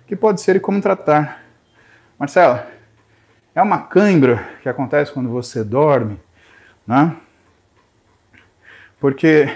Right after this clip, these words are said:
esse não conseguir mexer, ele é um pouco vago, você não consegue mexer por causa da dor, porque ele faz uma contração forte, um espasmo muscular,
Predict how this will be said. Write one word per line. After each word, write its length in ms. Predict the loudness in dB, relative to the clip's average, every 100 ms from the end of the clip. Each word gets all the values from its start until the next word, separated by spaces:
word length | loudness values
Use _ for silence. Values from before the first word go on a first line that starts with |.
| -6
esse 240 | -6 -4 -2
não 200 | -2 -2
conseguir 440 | -4 -6 -4 -2
mexer, 560 | -4 -6 -4 -2 -2 -6 _ _ _ -6
ele 120 | -4
é 20 |
um 80 | -4
pouco 340 | -4 -6 -4
vago, 340 | 2 2 2 -2
você 120 | -6
não 100 | -6
consegue 280 | -6 -6 -6
mexer 200 | -8 -10
por 100 | -8
causa 160 | -8
da 100 | -8
dor, 460 | -6 -4 -2 0 -2
porque 160 | -4
ele 80 | -8
faz 160 | -6 -6
uma 120 | -6
contração 580 | -6 -6 -6 -6 -6 -6
forte, 420 | -6 -6 -4 -6
um 40 |
espasmo 500 | -10 -10 -8 -6 -4
muscular, 640 | -6 -6 -6 -4 -2 -2